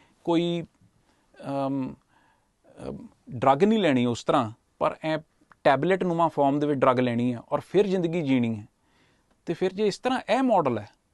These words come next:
ਤਾਂ ਫਿਰ ਆਪਾਂ ਡਿਵੈਲਪਮੈਂਟ ਹੋਈ, ਕਿਉਂਕਿ ਇਹ ਡਿਵੈਲਪਮੈਂਟ ਉੱਥੇ ਹੀ ਜਾਂਦੀ ਹੈ। ਤੁਸੀਂ ਜਾਪਾਨ ਨੂੰ ਹੀਰੋਸ਼ੀਮਾ ਨਾਗਾਸਾਕੀ ਤੋਂ ਵੱਖਰਾ ਨਹੀਂ ਕਰ ਸਕਦੇ।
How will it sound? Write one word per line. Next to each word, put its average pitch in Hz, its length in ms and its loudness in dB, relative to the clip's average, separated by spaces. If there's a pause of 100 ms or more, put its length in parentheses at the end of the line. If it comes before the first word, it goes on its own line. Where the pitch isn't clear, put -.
(280)
ਤਾਂ 123 80 -8
ਫਿਰ 127 280 -2
ਆਪਾਂ 139 260 -6
ਡਿਵੈਲਪਮੈਂਟ 185 500 -8
ਹੋਈ, 170 160 -6
ਕਿਉਂਕਿ 214 220 -6
ਇਹ 262 80 0
ਡਿਵੈਲਪਮੈਂਟ 233 440 0
ਉੱਥੇ 180 160 -4
ਹੀ 156 60 -2
ਜਾਂਦੀ 127 320 -6
ਹੈ। - 60 -20 (840)
ਤੁਸੀਂ 233 540 -2 (1400)
ਜਾਪਾਨ 139 500 0
ਨੂੰ 247 280 -2 (640)
ਹੀਰੋਸ਼ੀਮਾ 135 400 -4
ਨਾਗਾਸਾਕੀ 127 560 -4
ਤੋਂ 131 140 -8
ਵੱਖਰਾ - 240 -6
ਨਹੀਂ 127 120 -10
ਕਰ - 140 -12
ਸਕਦੇ। - 320 -18